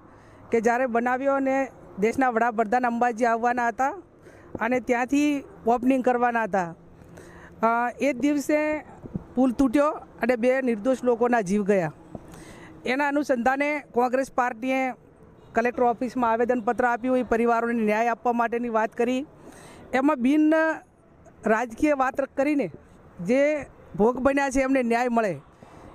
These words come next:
એ મુદ્દા હેઠળ જ્યારે આવેદનપત્ર આપવામાં આવ્યું, એ ટાઈમે જે પુલના ઓપનિંગમાં જે માણસો હતા અને કેટલાક અન્ય પણ જે માણસો હતા, એ, એ દિવસે કોઈ રેલીની અંદર જોડાણા નહોતા.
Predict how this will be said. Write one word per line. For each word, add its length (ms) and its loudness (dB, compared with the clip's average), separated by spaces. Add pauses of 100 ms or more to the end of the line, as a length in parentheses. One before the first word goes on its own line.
(160)
એ 80 -2
મુદ્દા 280 0
હેઠળ 320 -2
જ્યારે 460 -2 (260)
આવેદનપત્ર 640 -2
આપવામાં 440 0
આવ્યું, 340 -4 (540)
એ 80 0
ટાઈમે 480 0 (560)
જે 200 2 (600)
પુલના 240 4
ઓપનિંગમાં 540 2
જે 120 0
માણસો 400 0
હતા 280 -2 (600)
અને 140 -2
કેટલાક 520 -2 (580)
અન્ય 240 2
પણ 200 -2
જે 120 -2
માણસો 380 0
હતા, 300 -4 (720)
એ, 40 -2
એ 320 -2
દિવસે 600 0
કોઈ 240 2
રેલીની 360 2
અંદર 200 -2
જોડાણા 400 0
નહોતા. 340 -8